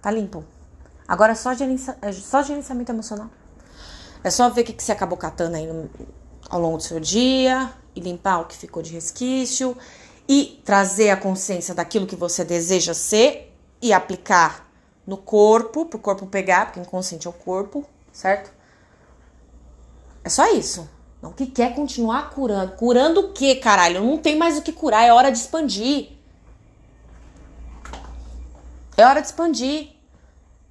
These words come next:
Não adianta cavar, cavar, ca-, ca-, cavuca, cavuca. Cavuca o quê, pô? Tá em mil hertz. Coloca o foco onde você quer e manifesta. Por quê? Porque acredita que tem defeito.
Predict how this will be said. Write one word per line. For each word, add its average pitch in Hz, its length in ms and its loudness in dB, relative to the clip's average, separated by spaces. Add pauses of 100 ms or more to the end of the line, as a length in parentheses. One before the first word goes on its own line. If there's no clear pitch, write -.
(580)
Não 208 60 -2
adianta 311 200 4
cavar, 220 300 2
cavar, 196 260 -4
ca-, - 160 -8
ca-, - 140 -18
cavuca, 233 420 2
cavuca. 220 360 -4
Cavuca 494 300 4
o 523 60 -2
quê, 554 280 6
pô? 381 160 4
Tá 320 100 2
em 403 60 2
mil 453 120 4
hertz. 466 720 2 (1300)
Coloca 320 380 8
o 453 40 4
foco 403 340 4
onde 392 160 -2
você 349 280 -4
quer 349 420 2 (200)
e 330 80 0
manifesta. 339 880 4 (1400)
Por 403 140 6
quê? 403 120 6
Porque - 120 0
acredita 381 380 2
que 440 100 -4
tem 403 140 2
defeito. 415 1040 4